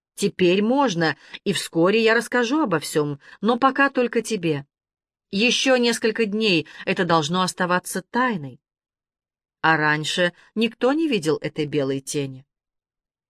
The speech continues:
"Никто". Она нисходила на меня несколько раз, когда были тут и другие. И ты, но никто не мог её увидеть. Сегодня было иначе,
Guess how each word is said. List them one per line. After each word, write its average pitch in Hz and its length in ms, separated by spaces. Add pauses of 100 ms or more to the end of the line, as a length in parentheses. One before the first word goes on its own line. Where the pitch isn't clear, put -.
(200)
"Никто". 165 500 (960)
Она 220 220
нисходила 226 560
на 214 120
меня 220 260
несколько 214 520
раз, - 300 (280)
когда 208 320
были 233 480 (460)
тут 214 340 (100)
и 208 100
другие. 190 640 (640)
И 190 120
ты, 277 460 (300)
но 156 200
никто 156 400
не 254 120
мог 180 240
её 156 280
увидеть. 143 540 (920)
Сегодня 254 600
было 214 340
иначе, 156 540